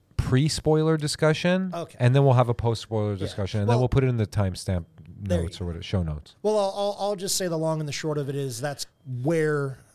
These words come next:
Speaker 2: the idea for some of the stuff that happens in the movie came from.
Speaker 1: Mm-hmm.
Speaker 2: So, uh, our, our monster in a lot of ways, and it sounds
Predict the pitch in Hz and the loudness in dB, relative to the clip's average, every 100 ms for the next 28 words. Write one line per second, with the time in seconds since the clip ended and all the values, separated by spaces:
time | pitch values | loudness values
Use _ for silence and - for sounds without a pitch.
0 | _ - 123 143 139 135 120 131 127 113 | _ -14 -4 -4 -4 -8 -8 -8 -8 -8
1 | - 127 117 113 110 107 - 127 117 - | -12 -12 -10 -12 -12 -12 -12 -12 -10 -10
2 | 123 110 98 110 107 113 110 107 101 101 | -10 -14 -14 -14 -12 -12 -12 -12 -12 -12
3 | - 104 104 95 90 127 107 104 95 - | -8 -8 -8 -10 -2 2 2 0 -4 -12
4 | - - _ _ 123 110 101 - 143 147 | -20 -20 _ _ -12 -10 -10 -8 -6 -6
5 | 143 143 143 143 139 - 135 120 120 127 | -6 -8 -8 -6 -8 -10 -10 -10 -10 -8
6 | 127 127 131 127 127 117 113 - _ _ | -8 -8 -6 -6 -6 -8 -12 -16 _ _
7 | - 127 120 170 160 | -6 -4 -2 -4 -6